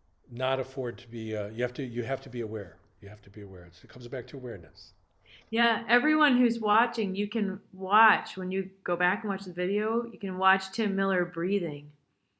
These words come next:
Speaker 2: as he played that long line. You can watch David Tronzo breathing. You're gonna watch David Gilmour and John Finn also breathing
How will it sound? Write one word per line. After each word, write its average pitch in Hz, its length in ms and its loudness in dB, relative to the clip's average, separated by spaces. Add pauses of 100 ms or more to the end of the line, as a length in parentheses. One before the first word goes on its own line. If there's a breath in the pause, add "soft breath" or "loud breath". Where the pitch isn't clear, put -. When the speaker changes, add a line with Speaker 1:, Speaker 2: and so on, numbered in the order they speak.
(140)
Speaker 2:
as 180 160 -4
he 185 100 -2
played 190 280 0
that 156 180 4
long 156 300 0
line. 151 360 -2 (840 soft breath)
You 190 140 -4
can 196 160 0
watch 180 420 4
David 175 260 -2
Tronzo 170 460 0
breathing. 175 320 -2
You're 165 100 -4
gonna 170 200 -4
watch 156 260 0
David 156 260 -2
Gilmour 156 420 -2
and 151 260 -12 (280)
John 156 280 -4
Finn 165 240 -6
also 151 340 -6
breathing 160 800 -6